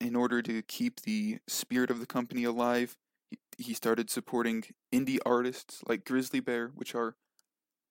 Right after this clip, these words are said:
actually American. They're from New York. This is not even in the United Kingdom anymore. And they're an indie folk,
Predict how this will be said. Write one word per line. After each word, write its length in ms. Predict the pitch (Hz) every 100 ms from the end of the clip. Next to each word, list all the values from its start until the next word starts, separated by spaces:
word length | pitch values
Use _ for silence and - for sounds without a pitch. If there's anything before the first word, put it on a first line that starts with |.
| -
actually 580 | 123 127 - 117 117 113 -
American. 720 | 113 117 147 180 - 143 147 - _ _ _ -
They're 120 | 127
from 320 | - 123 123
New 80 | 123
York. 480 | 117 139 139 - - - _
This 180 | 127 123
is 120 | 120
not 200 | 127 123
even 240 | 127 120 -
in 120 | 127
the 80 | 120
United 340 | 117 117 113
Kingdom 280 | - 139 123
anymore. 240 | 117 110 - _ _ _ _ _ _ _ -
And 160 | 123
they're 220 | 117 117 113
an 220 | 113 107 -
indie 340 | 127 139 131 123
folk, 520 | - 131 131 -